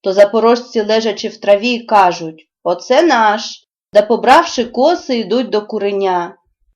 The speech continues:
А він: «Де вас у біса носило, панове? Гукав, гукав, аж горло розболілось. Да щоб каша не перекипала, то я почав сам їсти». То запорожці споглянуть один на одного, да й скажуть йому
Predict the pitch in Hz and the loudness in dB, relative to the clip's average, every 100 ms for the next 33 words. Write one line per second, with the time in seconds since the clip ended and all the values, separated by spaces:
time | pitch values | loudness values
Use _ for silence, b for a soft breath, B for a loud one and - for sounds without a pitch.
0 | _ - 214 233 240 208 180 180 _ _ | _ 2 2 4 0 -2 -4 -10 _ _
1 | _ 214 339 403 359 359 339 277 330 320 | _ -4 0 4 2 2 -4 0 -2 2
2 | 311 302 302 330 302 233 208 214 220 202 | 2 4 0 0 0 0 2 0 2 2
3 | 175 160 156 190 247 254 381 392 302 320 | 0 -2 -8 -2 -2 2 2 2 0 -4
4 | 320 330 311 - 262 247 269 330 269 220 | 2 4 4 2 -2 0 2 4 4 2
5 | 208 196 214 214 196 170 170 - _ - | -2 -2 -2 -2 -4 -4 -6 -14 _ 0
6 | 240 254 294 - 320 370 330 294 277 262 | 0 2 -2 2 2 4 2 0 2 0
7 | 247 247 240 - 320 381 247 175 B B | 0 -2 -6 2 6 6 4 0 B B
8 | - 226 254 311 359 359 349 349 370 381 | -2 0 4 4 2 0 0 2 4 4
9 | 330 277 220 220 - 175 165 - _ _ | 4 0 -6 -8 -8 -6 -6 -14 _ _
10 | _ _ _ 220 226 226 226 220 320 - | _ _ _ 0 2 2 2 4 4 2
11 | 247 233 - 208 190 254 349 330 320 302 | -8 -8 -4 -4 2 4 4 2 0 0
12 | 311 294 294 294 285 269 269 269 262 233 | 0 2 4 6 6 4 -2 0 0 2
13 | 311 311 - 233 214 202 175 196 190 185 | 0 0 2 6 6 4 -4 -4 -4 -2
14 | 185 170 | -4 -6